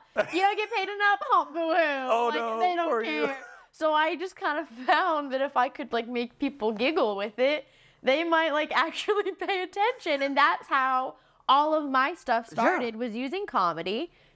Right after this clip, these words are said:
Speaker 1: to address very serious issues. And you're doing the exact same thing. And it is crazy to me
Speaker 2: <sighs>
Speaker 1: that people are trying, you can't joke about your
Speaker 2: You can't.
Speaker 1: trauma.
Speaker 2: How dare you?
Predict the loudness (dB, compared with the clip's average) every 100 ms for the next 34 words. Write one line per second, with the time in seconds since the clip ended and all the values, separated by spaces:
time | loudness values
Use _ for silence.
0 | 0 0 2 0 0 0 -4 -2 -2 -2
1 | -4 -8 -6 -4 -2 -2 -4 -2 -2 -2
2 | -2 0 0 0 0 0 2 2 2 0
3 | 2 0 -2 -6 -6 -6 -4 0 2 2
4 | 0 0 0 -4 -8 -8 0 2 2 -2
5 | -2 0 0 0 0 0 -2 -4 -12 -20
6 | 0 0 2 0 0 -2 -2 -4 -6 -6
7 | -2 -2 0 -2 -2 -2 0 0 0 -2
8 | -4 -8 -2 -2 0 -2 -2 -4 -2 -2